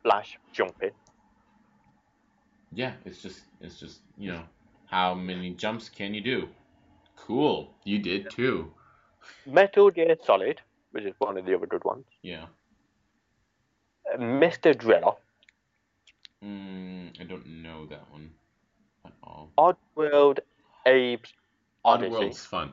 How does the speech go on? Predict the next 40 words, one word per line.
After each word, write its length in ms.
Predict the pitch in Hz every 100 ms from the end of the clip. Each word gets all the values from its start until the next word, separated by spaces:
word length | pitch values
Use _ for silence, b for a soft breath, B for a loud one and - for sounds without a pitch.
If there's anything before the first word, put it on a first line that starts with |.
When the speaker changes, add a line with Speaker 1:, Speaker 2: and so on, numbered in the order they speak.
| _
Speaker 2:
Oddworld's 500 | 107 107 98 92 82
a 40 | 76
good 280 | 82 76 -
game. 280 | 85 71 69 _ _ _ _ _ _ -
That's 200 | 90 -
fucking 340 | - 87 76
stylized 680 | - - 92 90 90 87 -
as 120 | -
shit. 320 | - 98 - _ _ _ _ _ _ _ _
Speaker 1:
That's 140 | 113 104
Speaker 2:
It's 40 |
Speaker 1:
what 80 | 107
Speaker 2:
like, 80 | 95
Speaker 1:
I'm 40 | 101
after, 220 | - 98
like 200 | 98 98 _ - - -
Speaker 2:
it's, 200 | 95 -
it, 260 | 104 98 90
they, 520 | 95 92 90 85 -
it's, 220 | 92 -
it's 220 | - 80
a 40 | 82
really 220 | 78 78
cool 160 | 80 76
game. 280 | 73 73 73 _ _ _ _ _ -
It, 160 | 92 98
it 100 | 95
came 160 | 135
out 120 | 120 104
on 200 | 87 87
Wii 160 | 85 92
U, 220 | 90 78 82
like, 240 | 85 -
new 220 | 92 104
and 100 | 98
tasty. 460 | 104 98 - 123 127
Remember 300 | 95 95 92
new 160 | 90 92
and 100 | 87
tasty? 420 | 87 85 110